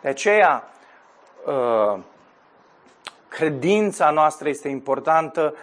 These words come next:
pentru a aduce mântuire și pentru a aduce sfințire și pentru a aduce transformare în viețile noastre. Noi credem în Evanghelie la începutul vieții noastre de credințe, credință și în toate celelalte zile de credință.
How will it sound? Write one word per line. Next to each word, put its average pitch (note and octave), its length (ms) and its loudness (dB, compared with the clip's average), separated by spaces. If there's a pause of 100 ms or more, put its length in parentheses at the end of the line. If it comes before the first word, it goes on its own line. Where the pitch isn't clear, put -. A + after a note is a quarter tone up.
pentru C#3 280 -4
a B2+ 40 4
aduce C3+ 460 0
mântuire D#3+ 720 0 (400)
și - 140 -16
pentru C3+ 320 -8
a - 20 2
aduce C3 360 -6
sfințire C3+ 640 -4
și A#2 100 -6
pentru B2+ 320 -4
a B2+ 40 -2
aduce B2+ 280 -6
transformare A#2+ 1000 -2 (180)
în A#2+ 100 -12
viețile A2 360 -6
noastre. G2+ 360 -8
Noi A#2+ 120 -6
credem D#3 360 -2
în D3 80 -4
Evanghelie B2+ 760 0 (240)
la C3+ 120 -2
începutul F3 580 0
vieții D#3+ 320 -2
noastre D#3 300 -2
de D3 120 0
credințe, C#3 600 -4 (340)
credință C#3 420 -4
și C3+ 280 -8 (200)
în C#3 220 -10
toate E3+ 360 2
celelalte C#3+ 680 -2
zile C3+ 420 0
de A#2+ 180 0
credință. A2 880 -6